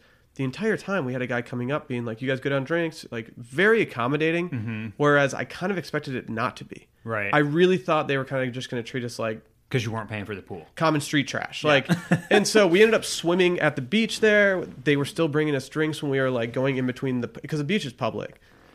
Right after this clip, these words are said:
Speaker 1: So we were going in between the beach and the bar, and they just straight up didn't care. And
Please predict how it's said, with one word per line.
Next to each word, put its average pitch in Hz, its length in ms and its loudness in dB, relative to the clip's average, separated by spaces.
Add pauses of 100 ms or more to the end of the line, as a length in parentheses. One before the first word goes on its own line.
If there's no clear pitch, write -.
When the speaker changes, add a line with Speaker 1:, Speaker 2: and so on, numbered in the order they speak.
Speaker 1:
So - 140 -4
we 143 80 0
were 139 60 0
going 139 260 0
in 143 100 0
between 139 280 -2
the 120 60 -2
beach 139 420 -2
and 120 180 -4
the 110 40 -6
bar, 143 480 2
and 123 260 -2
they 147 100 2
just 175 200 -8
straight 165 200 0
up 160 100 -6
didn't 170 160 -8
care. 165 320 -6 (440)
And 143 360 -2